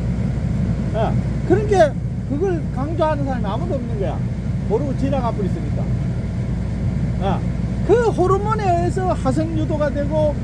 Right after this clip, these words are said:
호르몬이 압사신사고 살리실산이 되고 갑틴노이드가 되고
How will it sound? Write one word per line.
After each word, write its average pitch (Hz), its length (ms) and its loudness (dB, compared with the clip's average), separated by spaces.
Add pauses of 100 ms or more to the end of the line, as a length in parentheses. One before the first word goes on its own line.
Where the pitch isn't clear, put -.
(220)
호르몬이 294 380 2
압사신사고 285 880 2
살리실산이 262 840 0
되고 311 340 0 (200)
갑틴노이드가 277 840 2
되고 262 440 2